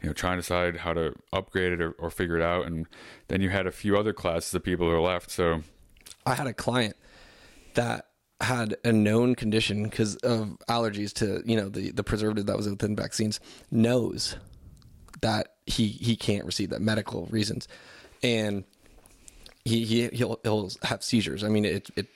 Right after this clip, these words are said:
Speaker 2: obviously, if it's something is so bad that it causes seizures, like, that's not something you wanna put in your body.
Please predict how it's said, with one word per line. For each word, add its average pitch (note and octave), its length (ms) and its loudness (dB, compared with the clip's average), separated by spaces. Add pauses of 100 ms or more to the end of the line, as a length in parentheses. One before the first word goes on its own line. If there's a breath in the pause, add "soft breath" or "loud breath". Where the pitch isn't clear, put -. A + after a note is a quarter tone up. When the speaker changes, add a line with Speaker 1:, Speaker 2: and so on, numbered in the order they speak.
Speaker 2:
obviously, G#2+ 340 0
if F#2+ 120 -4
it's - 160 -6
something A2 220 0
is F#2+ 80 -4
so G#2 280 2
bad F#2 280 -4
that E2 100 -6
it - 60 -6
causes G2 340 -4
seizures, G2+ 400 0
like, F2+ 120 -2
that's F#2+ 180 -2
not F#2+ 180 -2
something G2+ 160 0
you G2 80 0
wanna F#2 120 -2
put - 120 2
in - 60 -4
your F#2+ 100 -4
body. - 300 -6